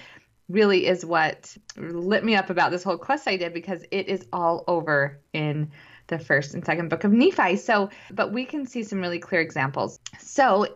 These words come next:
Nephi is a prophet in the Book of Mormon, and his family is asked to leave Jerusalem because they are going to, um, Jerusalem's gonna be destroyed and his family's gonna be protected.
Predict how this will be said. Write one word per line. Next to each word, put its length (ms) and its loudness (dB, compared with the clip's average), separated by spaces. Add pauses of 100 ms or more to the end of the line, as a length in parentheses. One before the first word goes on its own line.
(220)
Nephi 520 0
is 120 -4
a 60 -4
prophet 360 -6
in 100 -8
the 60 -8
Book 200 -10
of 60 -12
Mormon, 380 -6 (400)
and 260 2
his 240 0
family 360 2
is 300 -4
asked 380 -2
to 100 -4
leave 380 -4
Jerusalem 680 -2
because 720 0
they 340 0
are 140 2
going 300 -2
to, 500 0
um, 240 0
Jerusalem's 400 -6
gonna 120 -2
be 120 -4
destroyed 500 2
and 380 -4
his 200 -4
family's 300 -2
gonna 140 -4
be 80 -4
protected. 580 0